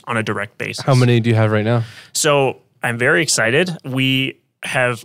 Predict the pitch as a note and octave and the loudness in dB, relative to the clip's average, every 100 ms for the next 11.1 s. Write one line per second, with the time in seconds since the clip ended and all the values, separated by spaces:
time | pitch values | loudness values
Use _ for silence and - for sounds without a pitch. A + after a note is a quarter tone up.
0 | - B2 D#3 - D3 B2+ A2+ B2+ C3 B2+ | -10 -6 -4 -2 -2 -4 -4 -4 -2 -2
1 | - A2+ - B2+ C3 A#2 G#2+ A2 C#3 C#3 | -2 -6 -4 -6 -4 -2 0 0 -2 -4
2 | A#2+ G2 - B2+ B2+ C#3+ - D3 F3 - | -4 -6 -4 -2 0 -2 -4 -2 -2 -2
3 | - - _ - C3+ C3+ B2+ B2 A2+ A2 | -4 -8 _ -8 -2 0 2 2 0 -2
4 | A#2 A#2+ A2+ G#2 B2 - C#3 C3 A2+ G#2+ | -6 -6 -8 -8 -8 -6 -6 -6 -8 -8
5 | F#2+ A#2 E3 G3 - C3 B2+ A#2+ B2+ A#2 | -6 -4 -4 -6 -4 -2 0 0 -2 0
6 | B2 A#2+ A2 B2 B2+ D3+ A#2+ C3 A2+ A#2 | 2 2 0 -2 -2 -2 -2 -4 -4 -4
7 | A2+ A2 G2+ A#2 G#2 G#2+ - - A#2+ A#2+ | -4 -4 -6 -6 -8 -10 -16 -6 -4 -4
8 | - G2 A2+ B2 C#3 D#3+ F#3+ _ - _ | -4 -2 -2 -4 -2 -2 -6 _ -20 _
9 | - B2+ B2 B2+ C#3 B2+ A#2 A#2 A#2 A#2 | -4 2 2 2 -2 -4 -4 -2 -2 -2
10 | - A#2+ A2+ A2+ G#2+ A2+ A2 - C3 A2 | -4 -6 -4 -6 -8 -6 -4 -4 -4 -6
11 | G#2+ | -12